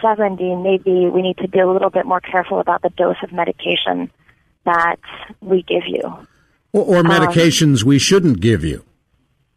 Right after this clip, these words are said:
Speaker 1: Well, exactly. And the American Geriatric Society actually, uh, every year, um, no, excuse me, not every year. They reissue it every few years, and it has just been updated, uh, in the fall of twenty fifteen, but they have a list called the Beers Criteria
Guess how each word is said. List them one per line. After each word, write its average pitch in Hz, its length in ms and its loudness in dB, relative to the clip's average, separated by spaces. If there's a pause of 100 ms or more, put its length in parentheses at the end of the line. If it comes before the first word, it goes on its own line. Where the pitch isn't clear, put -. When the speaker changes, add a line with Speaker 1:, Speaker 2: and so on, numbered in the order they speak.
(600)
Speaker 1:
Well, 262 220 4
exactly. 262 540 -2
And 233 320 0
the 247 140 2
American 240 380 0
Geriatric 214 500 0 (100)
Society 196 520 -2
actually, 196 460 -4
uh, 190 300 2
every 214 320 2
year, 202 500 2
um, 185 400 0
no, 214 160 2
excuse 185 300 -4
me, 196 80 -4
not 247 160 4
every 202 200 0
year. 165 200 -4
They 196 260 2
reissue 202 600 0
it 190 80 0
every 185 220 0 (140)
few 294 160 4
years, 226 340 2
and 196 80 -8
it 185 80 -12
has 185 140 -4 (100)
just 214 160 -2
been 226 200 -2
updated, 185 580 0 (560)
uh, 180 300 2 (120)
in 196 140 -2
the 190 80 -2 (100)
fall 180 300 2
of 185 80 -8
twenty 185 280 -4
fifteen, 196 480 -4
but 190 140 -6
they 185 120 -2
have 185 120 -2
a 185 80 2
list 185 340 -2
called 185 260 -2
the - 80 -2
Beers 180 400 2
Criteria 175 760 0